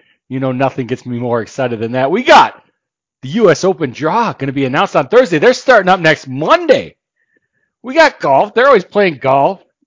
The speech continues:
They, I don't, I couldn't <laughs> tell you what tournament's going on, but I think there's always play, people playing golf. It's not, not a hard thing to do to play golf week in and week out. I think people do that for fun, actually. <laughs> So I'm sure those professionals are playing somewhere. We got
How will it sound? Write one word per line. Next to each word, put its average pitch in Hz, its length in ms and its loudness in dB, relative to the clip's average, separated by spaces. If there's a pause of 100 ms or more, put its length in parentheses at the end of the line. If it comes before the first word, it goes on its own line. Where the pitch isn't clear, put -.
(160)
They, 220 360 -18 (220)
I 190 60 -2
don't, 254 100 2
I 277 140 6
couldn't 269 260 -2
<laughs> 262 80 -8
tell 247 120 2
you 240 80 2
what - 280 -2
tournament's - 640 -4
going 190 320 -4
on, 165 300 0 (280)
but 208 120 2
I 254 60 6
think 240 100 2
there's 202 180 2
always 185 240 4 (180)
play, 185 300 4
people 175 340 -6
playing 160 440 2
golf. 120 420 -2
It's 175 260 -8
not, 208 360 0 (260)
not 208 180 4
a 156 40 4
hard 165 260 4
thing 156 140 0
to 143 100 0
do 143 160 -2
to 131 60 0
play 131 240 -2
golf 135 500 0 (300)
week 135 260 -2
in 131 100 2
and 120 140 -6
week 127 240 -2
out. 131 160 0
I 147 80 0
think 156 180 -4
people 175 220 -8
do 170 160 -4
that 190 180 4
for 185 100 -6
fun, 220 300 0
actually. 143 720 -4
<laughs> - 40 -20 (200)
So - 220 -6 (380)
I'm 156 120 -4
sure 196 180 -2
those 185 180 2
professionals 165 640 0
are 147 80 -2
playing 151 400 -2
somewhere. 147 320 -2
We 196 120 -2
got 208 240 4